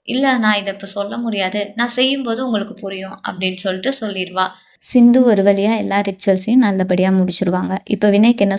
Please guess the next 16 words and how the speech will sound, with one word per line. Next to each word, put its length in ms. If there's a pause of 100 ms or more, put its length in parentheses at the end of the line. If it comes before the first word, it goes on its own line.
சொல்லுவானா, 300 (500)
"ஓ, 360
எல்லா 280
ரிச்சுவல்ஸும் 440
நல்லபடியா 460
முடிஞ்சிருச்சுன்னு 640
சந்தோஷத்துல 440
இருக்கியா? 540 (360)
இந்த 240
வினய்க்கோட 540
மனைவியா 520
இருக்கிறது 460
வந்து 240
அவ்வளோ 280
ஈஸி 280
கிடையாது, 760